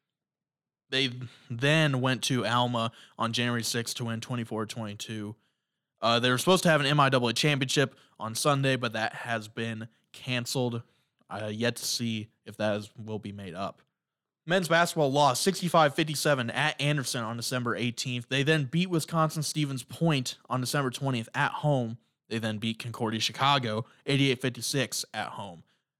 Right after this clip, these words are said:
They then beat Albion eighty to thirty-seven to start out conference play at home on, on January eighth. They made up a game at Hope on Monday, losing sixty-one forty-eight. They will be at Olivet on Wednesday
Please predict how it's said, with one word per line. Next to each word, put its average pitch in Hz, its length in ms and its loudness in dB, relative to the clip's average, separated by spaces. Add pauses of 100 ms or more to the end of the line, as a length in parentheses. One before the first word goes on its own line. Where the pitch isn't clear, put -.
They 135 80 0
then 175 200 4
beat 180 300 0
Albion 226 640 6
eighty 247 280 6
to 220 120 6
thirty-seven 190 840 4
to 143 100 -8
start 175 260 4
out 156 160 0
conference 165 440 2
play 147 480 2
at 123 240 -2
home 143 420 2
on, 113 120 -6 (200)
on 120 160 -8
January 113 440 -6
eighth. 170 380 -2 (600)
They 127 100 0
made 143 220 4
up 139 100 0
a 143 40 -2
game 131 320 0 (220)
at 113 160 2
Hope 113 220 0
on 107 140 -2
Monday, 113 500 2 (280)
losing 110 360 -6
sixty-one 104 460 -8
forty-eight. 107 560 -4 (260)
They 131 80 2
will 131 140 0
be 131 200 2
at 139 280 2
Olivet 127 440 2
on 120 180 0
Wednesday 120 520 -2